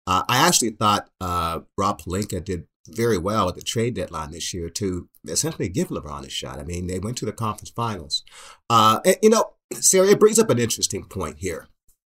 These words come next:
You know, I once asked Michael Jordan, uh, when he was playing, I said,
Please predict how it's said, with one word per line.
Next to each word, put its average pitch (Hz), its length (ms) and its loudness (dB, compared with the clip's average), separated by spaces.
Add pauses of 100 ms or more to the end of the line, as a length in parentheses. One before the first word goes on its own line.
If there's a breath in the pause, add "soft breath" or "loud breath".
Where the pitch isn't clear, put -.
(340)
You 151 100 2
know, 131 120 8 (100)
I 135 40 8
once 170 260 4
asked 139 260 0
Michael 120 280 0
Jordan, 90 540 -4 (480 soft breath)
uh, 95 120 4
when 104 180 0
he 113 120 0
was 95 140 2
playing, 110 600 2
I 107 60 -2
said, - 200 -2